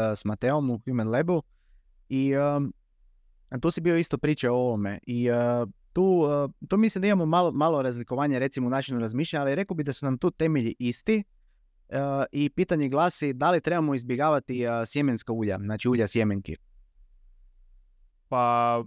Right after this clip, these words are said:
Speaker 2: u principu, opet ponavljam, ako ih koristiš kao toplinski otporna ulja, e, ako su nerafinirana, odnosno ako su dobivena hladnim prešanjem, nužno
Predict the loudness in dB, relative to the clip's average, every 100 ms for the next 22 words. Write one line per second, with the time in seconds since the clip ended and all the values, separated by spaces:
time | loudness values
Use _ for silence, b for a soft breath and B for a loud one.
0 | -8 -12 -2 -2 2 0 2 2 2 0
1 | -2 0 0 2 2 2 0 -2 -2 -2
2 | 0 0 -2 -4 -8 -2 0 2 0 -2
3 | -6 _ _ _ _ _ _ _ _ _
4 | 0 2 0 0 2 2 0 -2 -2 0
5 | 4 4 2 _ _ _ _ _ -10 -2
6 | 0 0 0 0 -2 -4 -2 2 4 4
7 | 0 -2 -2 0 2 2 0 -2 -4 -4
8 | -6 -6 0 2 2 2 2 2 0 -2
9 | -2 -2 0 0 0 0 _ _ _ _
10 | -2 2 2 2 2 2